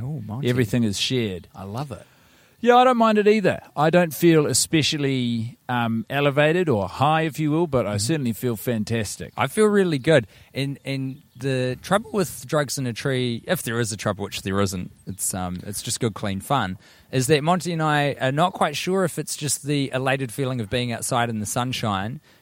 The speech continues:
Speaker 1: um, and being in a tree, which we don't normally experience. It's hard to tease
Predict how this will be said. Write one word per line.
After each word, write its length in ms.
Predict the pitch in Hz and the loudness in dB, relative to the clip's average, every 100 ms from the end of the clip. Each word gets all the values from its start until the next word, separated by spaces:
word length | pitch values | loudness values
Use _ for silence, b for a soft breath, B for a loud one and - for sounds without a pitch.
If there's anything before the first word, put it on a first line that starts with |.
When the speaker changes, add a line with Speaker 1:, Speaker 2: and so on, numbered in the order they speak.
| - | -4
Speaker 1:
um, 180 | 110 107 | -2 0
and 120 | 113 | 0
being 240 | 110 127 120 | 2 2 0
in 60 | |
a 60 | 107 | -4
tree, 240 | - 143 | -2 0
which 200 | 123 110 | 0 0
we 80 | 123 | -2
don't 180 | 120 113 | -2 0
normally 320 | 123 127 113 | 0 2 0
experience. 800 | 98 - 139 139 117 101 - - | -2 -6 -2 0 -2 -4 -10 -10
It's 140 | 117 123 | -8 -2
hard 200 | 151 151 | 0 0
to 60 | |
tease 520 | 143 151 139 127 - | -4 -2 0 0 -4